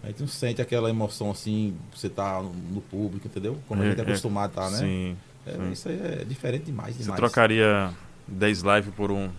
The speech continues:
Speaker 2: por um show?
Speaker 1: Trocaria.
Speaker 2: <laughs>
Speaker 1: Trocaria, porque um show, você, você faz um show, é, você ter-, você termina o show ali, você, você sai realizado, entendeu? Que você fez um,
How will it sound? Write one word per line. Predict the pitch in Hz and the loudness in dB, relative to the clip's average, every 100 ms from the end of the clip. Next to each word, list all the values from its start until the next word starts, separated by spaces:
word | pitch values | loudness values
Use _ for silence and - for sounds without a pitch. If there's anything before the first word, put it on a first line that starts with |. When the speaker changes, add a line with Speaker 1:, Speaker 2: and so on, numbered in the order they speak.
| - | -10
Speaker 2:
por | - 101 | -4 -4
um | |
show? | 92 - 131 139 - - - - - - - - - | -2 2 2 2 -2 -12 -20 -20 -20 -20 -20 -20 -2
Speaker 1:
Trocaria. | 120 123 92 113 139 - - - | 0 2 2 0 0 -8 -12 -4
Speaker 2:
<laughs> | 104 95 120 113 | -2 0 -2 2
Speaker 1:
Trocaria, | 139 - 151 143 | 0 4 2 4
porque | 170 180 185 | 2 0 0
um | 180 | -2
show, | - 190 208 | 0 0 0
você, | 156 - 220 - - - - - - - - - | -6 -2 -2 -2 -10 -20 -20 -20 -20 -20 -20 -20
você | - 180 | -4 -2
faz | 185 190 | 2 2
um | 196 | 2
show, | - 147 175 196 | 2 0 2 2
é, | 196 190 180 165 120 - - - - - - | 2 4 2 2 2 -2 -6 -14 -18 -20 -14
você | - 165 | -2 0
ter-, | 170 | 2
você | 139 123 143 | 0 -2 -2
termina | 139 139 147 135 | 0 2 2 2
o | |
show | - 123 107 | 2 2 4
ali, | 101 127 127 107 - | 4 4 2 0 -8
você, | - - - - - - | -10 -12 -12 -16 -16 -8
você | - | -4
sai | 147 175 170 | 0 2 2
realizado, | 151 170 190 139 113 120 95 | 2 0 -2 0 2 2 0
entendeu? | 110 113 135 | -6 -4 -4
Que | |
você | - 139 | -2 -2
fez | 139 | -2
um, | 139 | 0